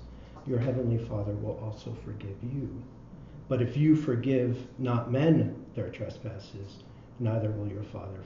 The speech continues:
forgive your trespasses." It is this language of trespass that I want to focus on, given its resonance with the promiscuous and itinerant movement of queer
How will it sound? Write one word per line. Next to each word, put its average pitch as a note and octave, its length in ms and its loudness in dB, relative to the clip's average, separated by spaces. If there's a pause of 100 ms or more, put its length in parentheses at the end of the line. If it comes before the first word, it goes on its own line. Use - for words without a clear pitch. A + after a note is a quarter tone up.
forgive G#2 320 -6 (260)
your A#2 200 0
trespasses." - 880 -12 (2000)
It F3 140 10
is F#3+ 160 10
this E3+ 220 4
language F3 480 8
of C3 160 0
trespass - 840 -6 (440)
that B2 140 2
I B2 40 4
want A#2+ 280 2
to - 80 -6
focus C3 500 -4
on, A#2+ 300 -6 (480)
given C#3+ 260 6
its B2+ 200 4
resonance A#2 800 2
with C3 200 -2
the A2 60 2
promiscuous C3 1000 0 (240)
and A2+ 100 0
itinerant A#2 720 2
movement G#2+ 500 0 (440)
of A#2+ 240 -2
queer A2+ 480 2